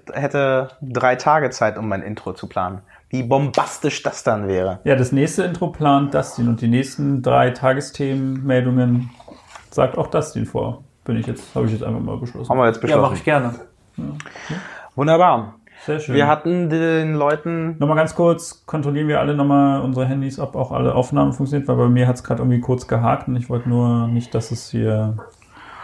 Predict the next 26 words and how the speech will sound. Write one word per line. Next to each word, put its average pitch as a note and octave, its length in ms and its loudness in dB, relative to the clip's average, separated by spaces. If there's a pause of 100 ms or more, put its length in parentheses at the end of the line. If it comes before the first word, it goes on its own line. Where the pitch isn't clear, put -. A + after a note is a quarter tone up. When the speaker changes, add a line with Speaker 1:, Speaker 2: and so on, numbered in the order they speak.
(240)
Speaker 1:
Schnitt! G#3+ 920 4 (580)
<laughs> - 220 -4 (340)
Ja, A#2+ 140 -4
läuft. B2 520 -10
Speaker 2:
Alles A2+ 200 -8
gut. - 120 -14 (400)
Ah, E3 120 2
nee, F3 100 -4
ja, C3+ 100 -2 (100)
ja, C#3+ 260 -2
wir E3+ 140 -2
hatten G#3 320 -6 (240)
Speaker 1:
Wir, E3+ 240 4
wir F#3 120 4
hatten G3+ 180 0
uns G3+ 120 -2
doch F#3+ 220 2
eigentlich G3+ 400 0
noch F3+ 140 2
vorgenommen, F3 640 0
äh, D3+ 320 -2
den C#3+ 160 -4
Leuten D3+ 640 -2 (440)
kundzutun, G3+ 520 -4
Speaker 2:
Ja, F3 80 2
stimmt, C#3+ 260 0